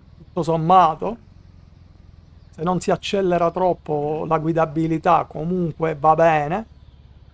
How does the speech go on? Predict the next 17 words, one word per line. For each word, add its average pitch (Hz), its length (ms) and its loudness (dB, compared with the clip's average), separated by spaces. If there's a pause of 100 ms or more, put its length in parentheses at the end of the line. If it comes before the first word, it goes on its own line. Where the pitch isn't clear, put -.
(1700)
Scendiamo 175 500 2
dal 180 340 2
veicolo 180 680 0 (200)
e 190 400 2
andiamo 196 260 2
a 190 40 4
fare 196 260 2
un 185 160 0
po' 185 180 0
di 170 120 -2
shopping, - 580 -8
ragazzi. 113 480 -10 (3000)
Allora, 208 200 4
innanzitutto 220 600 -2
dobbiamo 170 280 0
andare 160 300 -2
qui. - 340 -10